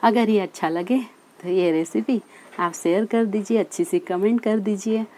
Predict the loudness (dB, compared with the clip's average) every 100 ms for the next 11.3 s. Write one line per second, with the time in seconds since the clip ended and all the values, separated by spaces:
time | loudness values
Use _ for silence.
0 | -20 -6 0 0 2 2 2 2 0 -2
1 | -2 -2 0 0 -2 0 0 0 -2 -4
2 | -2 0 0 0 -2 -2 -2 0 0 0
3 | -4 0 0 0 -4 -14 -20 -20 -20 -12
4 | -10 -2 0 0 -4 -6 -4 -2 -4 -2
5 | 0 2 2 2 2 -2 -4 -4 -2 -2
6 | -2 0 0 0 0 -2 -4 -2 -4 -4
7 | -8 -8 -4 -6 -4 -8 -6 -6 -4 -2
8 | -4 -2 -2 -2 -4 0 0 0 0 -2
9 | -2 -2 -2 -2 -4 -6 -20 -20 _ -6
10 | -2 -2 -2 0 0 0 0 0 0 0
11 | 0 0